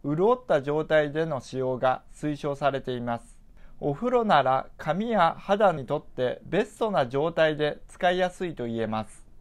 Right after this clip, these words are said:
また、お風呂であれば過度な使用を防ぐことにもつながります。個人的には使った後にさらっと水洗いしてお手入れできることが気に入っています。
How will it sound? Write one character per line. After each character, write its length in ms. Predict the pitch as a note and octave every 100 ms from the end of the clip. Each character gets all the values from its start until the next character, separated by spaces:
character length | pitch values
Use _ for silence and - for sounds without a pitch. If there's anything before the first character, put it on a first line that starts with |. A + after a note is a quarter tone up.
| -
ま 220 | C3 D3+ D#3+
た、 320 | G#3 G#3 -
お 140 | - D#3
風 160 | G#3+
呂 140 | C4 A#3+
で 120 | F3
あ 120 | D#3+
れ 140 | D#3+ C#3
ば 280 | C#3+ C#3+ - -
過 180 | - A#3+
度 160 | F4+
な 180 | F#3+ E3
使 200 | - D#3
用 140 | E3 E3+
を 360 | E3 E3+ - -
防 260 | - A#3+
ぐ 140 | A3+ D#3+
こ 140 | D3
と 120 | G#3
に 140 | G3+ E3
も 260 | A#2+ - -
つ 100 | D3
な 160 | D3+
が 100 | D3+
り 120 | D3 C#3+
ま 200 | C3+ B2
す。 220 | - - - - -
個 180 | - F3
人 240 | A3+ B3+
的 260 | C4 B3 B3
に 180 | C4
は 300 | A3 E3+ E3+ -
使 260 | - - A#3+
っ 100 | B3
た 200 | B3 B3
後 240 | A#3+ G3
に 240 | D#3+ E3 -
さ 240 | - E3
ら 100 | G#3+
っ 120 | -
と 120 | - G3
水 320 | D#3+ D3 F3+
洗 260 | G3 G3+
い 80 | G3
し 120 | F#3+
て 280 | - G3 F#3 -
お 160 | D#3+
手 180 | E3 A#3+
入 60 | A#3
れ 140 | F3+
で 140 | C#3+ C#3+
き 100 | F#3
る 120 | F3
こ 140 | - C3
と 140 | F#3+
が 240 | F#3 A#2 -
気 100 | C#3
に 100 | C#3+
入 60 | D3+
っ 40 |
て 160 | - C#3+
い 60 |
ま 200 | C3+ B2+
す。 220 | - -